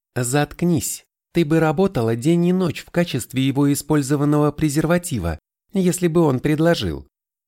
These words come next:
Иначе ты не пришла бы сюда смотреть, как потные парни избивают друг друга". "С кем он сражается, кстати?" Я лопаю пузырь фруктовой жвачки,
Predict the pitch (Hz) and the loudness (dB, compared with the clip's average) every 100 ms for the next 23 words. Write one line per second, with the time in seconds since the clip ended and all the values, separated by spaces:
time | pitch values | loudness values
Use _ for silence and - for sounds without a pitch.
0 | _ 147 143 147 147 - 151 160 160 170 | _ 2 4 2 0 -4 -2 0 0 0
1 | 180 - 202 151 120 - 127 127 139 139 | -2 -2 -2 0 0 0 -2 0 0 0
2 | - 185 - 143 - - 147 151 156 156 | 0 -4 0 -4 -2 -4 -2 0 0 2
3 | 190 165 127 135 127 175 170 131 98 90 | 0 2 0 0 0 0 2 2 0 -4
4 | 127 113 104 90 87 78 _ _ _ _ | -6 -4 -4 -2 -4 -4 _ _ _ _
5 | _ _ _ _ - - 208 202 208 214 | _ _ _ _ -8 0 2 2 0 0
6 | 175 90 - 104 - 95 90 87 82 _ | 2 0 -2 -8 -6 -6 -6 -8 -12 _
7 | _ _ _ _ _ 90 82 85 87 82 | _ _ _ _ _ -8 -4 -2 -4 -4
8 | 90 85 - 95 95 - 90 85 - 85 | -6 -6 -8 -6 -6 -6 -8 -6 -4 -4
9 | 82 78 101 127 - 113 | -4 -4 -8 -8 -8 -8